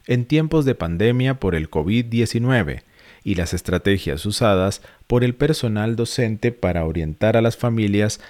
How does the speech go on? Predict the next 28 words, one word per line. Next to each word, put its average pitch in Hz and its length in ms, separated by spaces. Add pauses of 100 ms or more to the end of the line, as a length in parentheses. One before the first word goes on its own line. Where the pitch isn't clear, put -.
(180)
en 110 140
el 120 140
acompañamiento 120 960
a 92 80
la 85 120
población. 78 800 (340)
A 90 120
nivel 82 280
metodológico, 127 800
la 135 100
investigación 92 760
se 90 240
enmarcó 82 580 (240)
en 123 160
un 165 140
enfoque 151 480
cualitativo 123 840 (200)
que - 100
utilizó 78 500
como 101 240
principal 82 600
insumo 123 480
la 95 180
entrevista 80 640
semiestructurada 110 1080 (240)
con 101 320
veinte 120 360
docentes 110 800